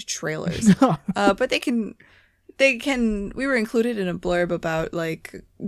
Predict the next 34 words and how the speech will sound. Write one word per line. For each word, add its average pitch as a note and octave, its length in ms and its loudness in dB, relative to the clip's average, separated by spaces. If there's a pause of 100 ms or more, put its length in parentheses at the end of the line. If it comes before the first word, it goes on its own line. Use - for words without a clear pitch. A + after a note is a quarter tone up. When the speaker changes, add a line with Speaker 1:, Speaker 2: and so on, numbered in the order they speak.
Speaker 1:
the, F3 560 -2
the E3+ 580 0
indie F3+ 260 -4
titles F#3 400 -6
at, - 280 -8 (140)
at, F3 220 -2 (140)
um, - 640 -8 (880)
for G3 280 2
the F#3 100 0 (160)
Xbox - 760 -4
during F3 220 -4
E E3 120 -6
three. F#3+ 240 -4
Yeah, F3+ 280 0
that - 140 -2
was F#3+ 120 -2
pretty F3+ 220 -4
sweet, F#3 200 0
Speaker 2:
It's, D#3+ 140 2
Speaker 1:
actually. - 260 -2
Speaker 2:
it's A#3 180 0
Speaker 1:
It F#3+ 40 -2
was F#3 100 -2
really F#3+ 200 2
cool. F#3 280 -2
Speaker 2:
from F#3+ 140 4
a A3+ 80 2
press F#3 380 2
perspective, C#3 720 -2
like, C#3 180 -2
from D3 180 -2
covering A3 640 2
E A3+ 200 0
three, A3 500 0